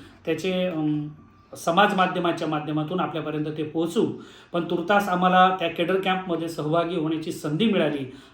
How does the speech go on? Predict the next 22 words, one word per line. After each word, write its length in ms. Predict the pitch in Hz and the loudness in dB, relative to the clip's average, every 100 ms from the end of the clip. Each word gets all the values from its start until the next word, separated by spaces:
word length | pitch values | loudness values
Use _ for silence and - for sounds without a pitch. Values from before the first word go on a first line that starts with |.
| - | -4
हा 120 | 160 | -2
केडर 420 | 156 165 165 190 | -2 -2 0 2
कॅम्प 360 | 190 185 185 180 - | 2 2 2 -2 -8
म्हणजे 320 | 147 147 160 | -6 -4 -4
आम्हाला 360 | 170 156 160 160 | -4 -2 0 4
आदर्श 520 | 170 143 143 170 - | 4 2 -2 -2 -4
संस्कारांची 1080 | 190 - 139 - 175 175 170 175 208 208 - - - - | -6 -6 -8 -4 0 0 -2 -2 -4 -4 -8 -14 -16 -6
आणि 240 | 160 175 - - | -4 -4 -8 -4
ऊर्जा 340 | 156 151 202 | -2 0 2
देणारी 480 | 202 165 170 165 170 170 | 2 0 0 2 0 -2
एक 240 | 156 160 185 180 151 | -6 -4 -2 -2 -2
शिदोरी 540 | - 165 151 190 208 | -4 -2 6 8 8
आहे. 280 | 165 127 139 - - - | 4 0 -4 -8 -20 -6
एवढंच 400 | 151 156 202 208 | 0 4 4 0
मी 220 | 185 180 175 | -2 0 0
एका 160 | 175 160 | -2 -4
शब्दात 420 | 156 135 175 175 | -4 -2 -2 0
याचं 200 | 156 165 | -4 -2
वर्णन 380 | 151 151 156 156 | 0 0 0 -2
करेल. 420 | 156 185 208 202 - - - | -2 0 0 -4 -10 -20 -10
तुर्तास 400 | 156 151 180 180 185 | -6 -2 2 2 0
मी 120 | 175 | -6